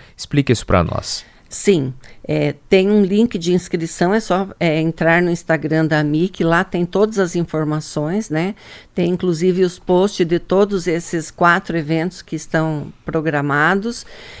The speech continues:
Speaker 2: e aí a pessoa tem que fazer a, a inscrição. Não precisa ser associada, é aberta a toda a comunidade, né? É, associadas são bem-vindas, o, não associados também. O importante é ser mulher e querer, é,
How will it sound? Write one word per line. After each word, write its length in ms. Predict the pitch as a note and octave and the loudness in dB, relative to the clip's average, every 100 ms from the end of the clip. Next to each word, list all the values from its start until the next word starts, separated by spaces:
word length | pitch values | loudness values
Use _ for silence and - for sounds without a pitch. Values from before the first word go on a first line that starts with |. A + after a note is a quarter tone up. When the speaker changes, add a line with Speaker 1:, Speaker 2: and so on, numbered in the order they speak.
| - | -4
Speaker 2:
e 80 | G3 | 4
aí 180 | G3+ A3 | 6 6
a 60 | A3 | 4
pessoa 300 | A3 G#3+ G#3+ | 2 2 2
tem 180 | G#3+ | 2
que 60 | G#3 | 0
fazer 440 | - G3+ G3+ G#3 | 0 2 4 4
a, 280 | G3+ F#3+ - | 4 2 2
a 60 | F#3+ | 0
inscrição. 600 | G3 - G#3+ A#3+ - A2+ - - - | 0 0 0 0 -2 -2 -6 -18 -4
Não 200 | F#3 A3+ | 2 2
precisa 420 | B3+ C4+ - A3+ | 2 0 2 0
ser 260 | G#3+ G#3 F3+ | 0 2 2
associada, 760 | F3+ - E3+ - D#3+ E3+ F#3+ F3+ | -2 -6 -4 2 4 4 2 2
é 40 | |
aberta 520 | E3+ D#3 F3 F#3 F#3 | 2 2 0 0 -2
a 20 | |
toda 300 | F3+ F#3+ G3+ | -2 0 2
a 20 | A3+ | 2
comunidade, 880 | G3+ F#3+ F3+ D#3+ D3+ D3 G3 G3+ | 2 4 4 2 2 2 0 0
né? 240 | D#3 F#3 B3 - - - | 0 0 0 -6 -20 -4
É, 240 | E3+ E3+ D#3+ | 2 4 4
associadas 720 | - - G#3+ - F3 F3 F#3+ | 0 -4 -6 0 2 4 0
são 260 | - G3 F3+ | -2 0 2
bem-vindas, 800 | F3 E3+ E3+ F#3 G3+ F#3+ E3+ E3 | 2 0 2 4 4 2 0 -2
o, 180 | E3 - | -4 -4
não 260 | - F3 F3 | -2 0 0
associados 600 | F3+ F3 - F3 E3 - | -2 -6 0 2 2 -2
também. 420 | - D#3 E3 F#3 - - - | -2 0 0 -2 -6 -16 0
O 40 | |
importante 540 | G#3+ A3+ A#3 A#3 C4 C4+ | 2 4 2 2 0 0
é 60 | |
ser 240 | B3+ A#3 A#3 | 2 2 4
mulher 360 | A#3 G#3+ G#3+ | 4 4 2
e 60 | B3+ | 0
querer, 640 | - B3+ A#3 A3+ C4 D#4 - - - | -2 0 2 4 4 2 -6 -20 -4
é, 300 | D4+ G3 F#3 | 4 4 4